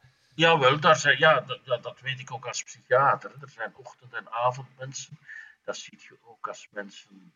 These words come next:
eh, bijvoorbeeld een depressie krijgen. Dan zie je daar ook die verschillen. Dat is zeker, ja, maar dat is bij mij nu wel wat raar, omdat ik een avondmens ben. Altijd geweest. Ik heb altijd laat, eh, nog, eh,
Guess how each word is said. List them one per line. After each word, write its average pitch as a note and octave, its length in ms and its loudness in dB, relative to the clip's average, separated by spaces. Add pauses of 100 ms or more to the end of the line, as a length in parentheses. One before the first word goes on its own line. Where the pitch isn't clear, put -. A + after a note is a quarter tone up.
(480)
eh, - 80 -20 (800)
bijvoorbeeld E2+ 400 -20
een F2+ 120 -20
depressie F#2+ 640 -12
krijgen. G#2 520 -8
Dan F#2 160 -20
zie - 220 -20
je - 80 -20
daar F2+ 140 -10
ook F#2+ 160 -18
die - 120 -20
verschillen. - 480 -20 (600)
Dat G2+ 120 -10
is - 80 -10
zeker, B2+ 340 0
ja, B2 220 2
maar B2 140 -10
dat B2+ 160 2
is - 160 -8
bij B2 180 4
mij E3+ 240 2
nu D3 180 -8
wel C3 180 -8
wat A2+ 160 -8
raar, E3 460 -12
omdat A#2+ 220 -20
ik A2+ 100 -20
een G#2+ 180 -16
avondmens D#3 800 -2
ben. G3 340 -18 (460)
Altijd A#2+ 320 -4
geweest. A#2 520 -8
Ik - 100 -20
heb - 180 -8
altijd A2+ 340 -2
laat, A#2+ 640 2
eh, A#2 60 -16 (340)
nog, - 400 -20
eh, G2 60 -10